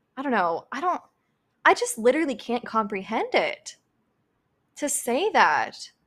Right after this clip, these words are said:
like, and to claim that you're, like, a sex witch and, like, a divine feminine person, like, what are you doing? It's just so funny. The idea that you would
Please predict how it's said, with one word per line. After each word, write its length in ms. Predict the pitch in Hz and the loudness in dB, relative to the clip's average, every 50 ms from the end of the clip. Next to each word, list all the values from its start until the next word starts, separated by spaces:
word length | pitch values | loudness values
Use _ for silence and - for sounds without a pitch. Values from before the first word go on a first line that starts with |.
| _ _ _ | _ _ _
like, 200 | - 262 269 262 | 0 0 0 2
and 120 | 269 277 269 | 0 -2 -2
to 120 | - 294 - | -6 -10 -12
claim 300 | - - 262 285 330 359 | -8 -4 -4 -4 -2 -4
that 120 | 294 - | -6 -6
you're, 120 | 262 285 | -4 -4
like, 160 | 294 294 294 294 | -4 -4 -4 -6
a 40 | |
sex 440 | 226 - - - 202 208 - - - - | -10 -10 -4 -4 -4 -4 -4 -10 -10 -6
witch 460 | 403 440 453 _ - - - - _ _ _ _ _ _ _ _ _ - | -6 -6 -6 _ -14 -16 -16 -16 _ _ _ _ _ _ _ _ _ -8
and, 100 | 254 262 | -4 -2
like, 140 | 254 240 247 | -2 -2 -2
a 40 | 254 | -4
divine 380 | 220 247 233 240 226 233 254 254 | -4 -4 -2 0 0 -2 -2 -4
feminine 680 | - 220 214 226 233 247 240 247 254 247 247 247 247 | -4 -4 -4 -2 -2 -2 -2 -2 -4 -4 -6 -8 -10
person, 580 | - - 220 254 - - 302 294 302 302 302 285 | -10 -10 -10 -10 -10 -10 -12 -12 -10 -12 -10 -6
like, 540 | 254 233 196 196 196 233 - - - - _ _ _ | -4 -4 -4 -4 -6 -8 -12 -16 -18 -18 _ _ _
what 180 | - - 320 - - | -10 -8 -8 -8 -6
are 60 | 135 | -8
you 180 | - 277 233 220 | -6 -4 -6 -4
doing? 560 | 220 240 269 233 165 143 - 98 - - - _ _ _ _ _ _ _ _ _ _ _ _ _ _ _ _ _ _ - | -4 -4 -6 -6 -6 -6 -10 -10 -12 -16 -16 _ _ _ _ _ _ _ _ _ _ _ _ _ _ _ _ _ _ -2
It's 220 | - 269 277 - | -2 -2 -2 0
just 140 | 269 - - | -2 -2 0
so 140 | - 220 208 | 0 -2 0
funny. 240 | 220 202 185 170 | 0 -2 -2 -2
The 140 | 190 220 220 | -4 -2 0
idea 480 | 214 226 226 202 226 208 226 254 285 277 | 0 0 0 -2 -4 -4 -2 -2 -2 0
that 480 | 277 240 202 185 - - - - - - _ _ _ _ _ _ _ _ _ _ _ _ _ _ _ _ _ _ _ _ _ _ _ _ _ _ _ _ | 0 2 2 2 0 -4 -10 -14 -14 -16 _ _ _ _ _ _ _ _ _ _ _ _ _ _ _ _ _ _ _ _ _ _ _ _ _ _ _ _
you 280 | - 214 208 254 277 277 | -12 -6 -2 -2 0 0
would 380 | 277 311 285 262 214 190 - | 2 4 4 4 4 4 0